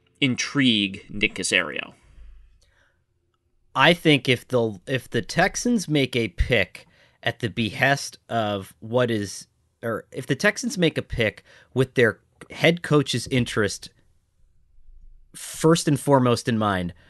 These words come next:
Speaker 2: I will buy a pool, fill it with vanilla pudding, and swim in it on draft night. Um,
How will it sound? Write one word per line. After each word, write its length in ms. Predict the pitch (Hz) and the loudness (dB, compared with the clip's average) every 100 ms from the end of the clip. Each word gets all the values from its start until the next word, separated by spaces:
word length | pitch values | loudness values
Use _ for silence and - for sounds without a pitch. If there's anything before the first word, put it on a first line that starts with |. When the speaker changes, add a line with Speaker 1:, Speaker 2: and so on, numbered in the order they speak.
| _ _ _ - | _ _ _ 2
Speaker 2:
I 120 | 143 | 4
will 240 | 135 107 - | 4 0 0
buy 220 | - 123 147 | 4 6 6
a 100 | 139 | 4
pool, 560 | - 135 120 110 101 _ | 2 4 4 4 2 _
fill 360 | - - 139 139 | -18 0 4 4
it 120 | 143 | 4
with 240 | 131 107 | 0 -2
vanilla 400 | - 117 113 110 | -2 2 4 4
pudding, 420 | - 117 101 95 92 | 2 0 0 0 -2
and 180 | 107 95 | -4 -2
swim 320 | - 117 107 | -2 0 0
in 80 | 92 | -2
it 140 | 90 - | -4 -6
on 180 | 107 101 | -4 -2
draft 360 | 92 92 90 98 | 0 0 -2 -6
night. 220 | 90 92 _ - | -8 -10 _ -6
Um, 520 | 101 98 92 90 | -2 0 -2 -4